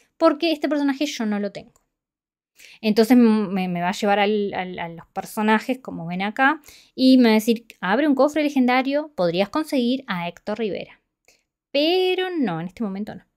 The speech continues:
Entonces voy a elegir a uno de estos dos que tengo disponibles. También lo vuelvo a repetir, tengan en cuenta el nivel del personaje. Si tienen personajes que aún no han alcanzado el nivel diez,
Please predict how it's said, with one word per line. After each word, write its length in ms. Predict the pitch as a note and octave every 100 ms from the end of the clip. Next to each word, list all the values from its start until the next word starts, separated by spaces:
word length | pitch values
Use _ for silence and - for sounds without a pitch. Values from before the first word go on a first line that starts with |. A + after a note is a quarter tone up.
| _ - - -
Entonces 340 | C#4+ C#4+ E4 E4+
voy 120 | D#4+
a 40 |
elegir 340 | D4+ C#4 C4+ C4+
a 220 | G#3+ A3+
uno 220 | G#3+ A3
de 40 |
estos 220 | G#3+ - F#3+
dos 120 | G3+
que 120 | -
tengo 200 | F#3+ F#3
disponibles. 600 | F#3 - G3+ F#3 D#3 D#3 - -
También 500 | - F#3 G3 A3+ B3 - _
lo 180 | F#3 F3
vuelvo 240 | F3+ F#3+
a 40 |
repetir, 480 | A3 A#3+ C#4 A#3+ B3+ - - -
tengan 240 | B3+ C4+
en 120 | C4
cuenta 300 | C4 C4 B3+
el 160 | C#4 C4
nivel 560 | A#3+ G#3 A3 B3 C#4 G#3
del 160 | G3
personaje. 600 | G3 F#3 F#3+ F3 - D#3 _ _
Si 220 | - - G#3+
tienen 480 | C4+ D4 D#4 D4+
personajes 460 | C#4+ C4 C#4 C#4+ D4
que 160 | - G3
aún 240 | G#3 A#3+
no 80 | A3+
han 160 | A#3
alcanzado 420 | A3 G#3 G3 G#3 A3
el 80 |
nivel 240 | G3+ G3 G#3
diez, 400 | G3+ F#4 -